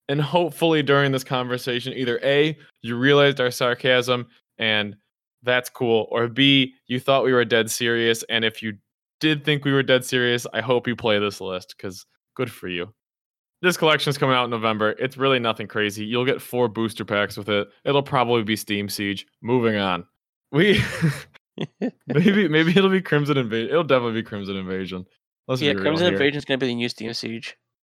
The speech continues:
Speaker 1: Dude, they still gave Evolutions packs at Worlds. I still can't get over that. All right, before we get into the tangent,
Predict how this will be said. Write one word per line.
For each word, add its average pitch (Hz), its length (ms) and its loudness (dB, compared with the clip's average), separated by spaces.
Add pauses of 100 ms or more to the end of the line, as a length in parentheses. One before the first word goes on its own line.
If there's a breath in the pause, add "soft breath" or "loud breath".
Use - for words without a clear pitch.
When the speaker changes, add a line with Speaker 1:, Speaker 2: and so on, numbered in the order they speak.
(120)
Speaker 1:
Dude, 123 360 0
they 127 140 4
still 135 240 0
gave 110 380 2
Evolutions 104 640 -2
packs 95 280 -4
at - 100 -10
Worlds. 95 280 -4
I 113 40 -10
still 107 200 -8
can't 90 180 -8
get - 100 -10
over 90 200 -2
that. 90 240 -2 (180 soft breath)
All 139 80 4
right, 117 80 2
before 120 320 4
we 160 80 6
get 151 80 6
into 131 180 2
the 117 100 2
tangent, 107 360 -4